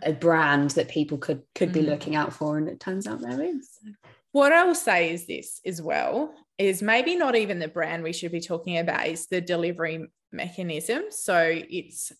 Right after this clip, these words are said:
Speaker 2: is it liposomal or phytosomal? So, so that's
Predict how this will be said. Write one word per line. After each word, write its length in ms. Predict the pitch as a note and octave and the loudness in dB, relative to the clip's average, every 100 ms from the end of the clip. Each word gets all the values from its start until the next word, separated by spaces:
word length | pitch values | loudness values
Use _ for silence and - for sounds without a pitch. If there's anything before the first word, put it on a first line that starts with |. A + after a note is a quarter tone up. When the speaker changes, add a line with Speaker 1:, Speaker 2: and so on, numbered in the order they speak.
| _ | _
Speaker 2:
is 140 | G3 F#3 | -4 -2
it 80 | - | -2
liposomal 800 | F#3 F3+ F#3+ G#3+ G#3+ G#3+ A#3 | 2 0 2 -2 0 0 0
or 240 | A#3+ - G3 | 0 -2 -4
phytosomal? 920 | - E3 F3 D#3 E3+ D#3+ D3+ - D#4+ - _ _ _ A#3+ _ _ _ | -4 -6 -4 -4 -4 -4 -6 -6 -10 -12 _ _ _ _ _ _ _
So, 280 | - F#3+ F3 F3 F3 | -2 0 0 -2 -12
so 180 | - F#3 | -6 -2
that's 320 | F#3 F3 | 2 2